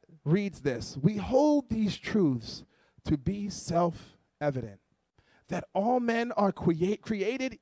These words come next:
equal, that they are endowed by their Creator with certain unali-, unalienable rights, that among these are life,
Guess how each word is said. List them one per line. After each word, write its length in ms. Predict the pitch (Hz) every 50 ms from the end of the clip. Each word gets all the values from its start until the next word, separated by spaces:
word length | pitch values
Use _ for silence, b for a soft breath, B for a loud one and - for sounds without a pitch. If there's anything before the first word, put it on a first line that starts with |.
| _ -
equal, 480 | 214 220 - - 135 123 107 101 104 _ _ _ _ _ _ _ _ _ _ _ _ _ _ _ _ _
that 220 | - 190 180 - _
they 160 | 233 240 262
are 120 | 269 247 -
endowed 760 | 190 196 190 180 151 - 233 240 254 262 269 277 285 262 220 165
by 280 | 214 208 220 220 220
their 260 | 208 160 185 220 233 233
Creator 580 | - - - 269 247 208 175 160 147 139 151
with 180 | 143 147 151 -
certain 460 | - - - 247 240 - - 285 285 -
unali-, 600 | - 190 190 - _ 190 226 240 254 262 254 247 -
unalienable 800 | - 190 196 - 220 262 269 269 269 262 247 226 226 226 226 220 190
rights, 600 | - 135 147 147 147 127 110 - - - - - _ _ _ _ _ _ _ _ _ b b b b
that 180 | - 196 208 208
among 480 | 202 196 202 220 262 311 339 330 294
these 380 | 269 285 277 285 277 277 262 220 -
are 120 | 180 180
life, 580 | 170 165 185 220 262 285 294 302 277 - -